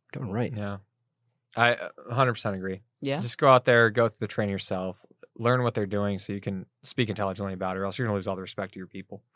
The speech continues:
Speaker 1: Mm-hmm.
Speaker 3: Mm.
Speaker 2: Now, so as you get bigger, though, so we talked
Speaker 1: Yes.
Speaker 2: about smaller companies
Speaker 1: Yep.
Speaker 2: do it cost effectively. You get bigger and you wanna build a training center. I've seen people go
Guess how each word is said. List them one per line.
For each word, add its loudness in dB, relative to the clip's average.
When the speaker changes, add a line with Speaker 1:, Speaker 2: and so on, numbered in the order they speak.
Speaker 1:
Mm-hmm. -6
Speaker 3:
Mm. -8
Speaker 2:
Now, 4
so 4
as 4
you -2
get 2
bigger, 4
though, 4
so -6
we -8
talked 6
Speaker 1:
Yes. 10
Speaker 2:
about 2
smaller 6
companies 4
Speaker 1:
Yep. -10
Speaker 2:
do 0
it -2
cost 4
effectively. -4
You 0
get -10
bigger 4
and -2
you -6
wanna 2
build 2
a -6
training -4
center. -10
I've 6
seen 4
people 2
go 6